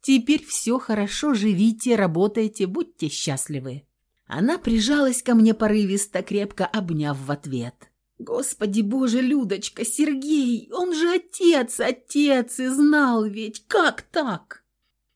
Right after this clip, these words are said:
Знал и даже, скорее всего, принимал во всём участие, чую это. Что я могу ответить?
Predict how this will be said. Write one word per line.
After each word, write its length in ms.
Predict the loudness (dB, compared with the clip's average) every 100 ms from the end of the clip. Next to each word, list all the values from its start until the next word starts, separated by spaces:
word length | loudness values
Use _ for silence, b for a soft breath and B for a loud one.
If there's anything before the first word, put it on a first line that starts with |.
| _
Знал 600 | -12 -6 -4 -4 -6 -10
и 120 | -4 -2
даже, 380 | 2 2 0 -2
скорее 440 | -4 -4 0 0
всего, 340 | -2 -2 0
принимал 500 | 2 2 4 4 2
во 120 | 0 -2
всём 280 | -2 -2
участие, 720 | -2 -2 -2 -2 -4 -6 -6 -6
чую 500 | -8 -6 -4 -4 -4
это. 420 | -4 -6 -8 -12 -14 _ _ _ _
Что 300 | -18 -10 -8
я 160 | -6 -4
могу 260 | -4 -4
ответить? 840 | -6 -4 0 0 0 -6 -12 -14